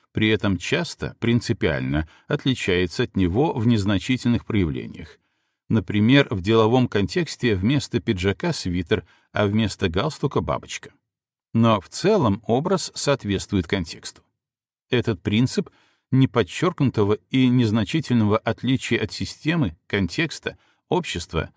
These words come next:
диссоциированные люди сохраняют не только в одежде и самопрезентации, но и в большинстве ситуаций.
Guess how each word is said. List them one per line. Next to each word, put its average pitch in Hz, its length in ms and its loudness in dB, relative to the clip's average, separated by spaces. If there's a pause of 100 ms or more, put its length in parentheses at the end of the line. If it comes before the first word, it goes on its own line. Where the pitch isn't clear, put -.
(240)
диссоциированные 127 800 2
люди 170 320 -2
сохраняют 123 800 0
не 120 160 2
только 170 380 0
в 101 80 2
одежде 107 640 0 (300)
и 113 120 2
самопрезентации, 98 1160 -2 (320)
но 151 220 2
и 135 220 -2
в 110 60 0
большинстве 110 680 -2
ситуаций. - 720 -8